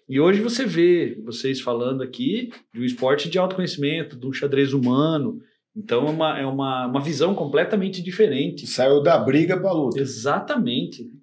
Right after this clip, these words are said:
Speaker 1: É claro que tem contato físico, que tem sangue, que tem orelha zoada aí, né? Mas é muito mais do que isso. Então,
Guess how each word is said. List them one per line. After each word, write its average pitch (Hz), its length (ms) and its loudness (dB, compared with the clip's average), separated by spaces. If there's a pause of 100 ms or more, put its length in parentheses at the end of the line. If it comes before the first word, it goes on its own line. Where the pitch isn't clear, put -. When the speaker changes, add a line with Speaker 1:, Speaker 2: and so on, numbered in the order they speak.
Speaker 1:
É - 80 -20
claro 156 340 2
que 226 120 -8
tem 151 160 -4
contato 139 360 -4
físico, - 340 -4
que - 120 -20
tem 123 160 -2
sangue, 139 320 -6
que - 40 -18
tem 135 120 -6
orelha 127 500 0 (260)
zoada 139 600 2
aí, 147 220 2
né? 175 280 -4 (240)
Mas 127 340 -2
é 160 80 2
muito 185 480 4
mais 151 480 0
do 127 120 -12
que - 120 -10
isso. 101 420 -8 (240)
Então, 139 380 -4